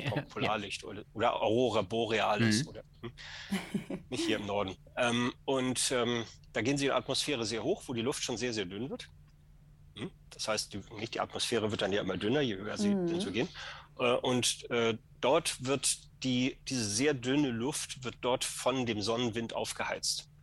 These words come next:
Speaker 2: auch auf sehr hohe Temperaturen.
Speaker 3: Mhm.
Speaker 2: Nicht, die sind auch nicht so wahnsinnig weit davon entfernt. Die sind so bei ja, so eine Million Grad, fünf Millionen Grad, irgendwie sowas in, in,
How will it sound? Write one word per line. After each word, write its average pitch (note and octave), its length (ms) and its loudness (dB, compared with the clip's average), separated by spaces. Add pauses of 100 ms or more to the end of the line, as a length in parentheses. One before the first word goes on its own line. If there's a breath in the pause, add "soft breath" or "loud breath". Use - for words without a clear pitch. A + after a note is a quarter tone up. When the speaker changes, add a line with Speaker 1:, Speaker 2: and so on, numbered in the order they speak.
(100)
Speaker 2:
auch - 160 -6
auf A2 140 -6
sehr G#2+ 160 2
hohe A2+ 180 0
Temperaturen. G2 580 -6 (720)
Speaker 3:
Mhm. F3 540 -4 (580)
Speaker 2:
Nicht, - 140 -6
die A#2+ 60 0
sind B2+ 260 2
auch D3 140 2
nicht C#3+ 200 4
so C3+ 300 4 (400)
wahnsinnig A#2 520 2
weit G#2+ 180 -2
davon A2 280 -2
entfernt. - 680 0
Die G#2+ 80 0
sind A2 280 -2
so G#2+ 180 2
bei G#2 320 2 (1400 loud breath)
ja, A#2+ 440 0
so A#2 120 2
eine B2+ 280 2
Million A#2+ 460 4
Grad, A2+ 380 0
fünf - 340 -4
Millionen A2 420 -2
Grad, A2+ 380 2
irgendwie G#2+ 340 -2
sowas A#2 280 0
in, B2 80 -6
in, B2+ 180 -4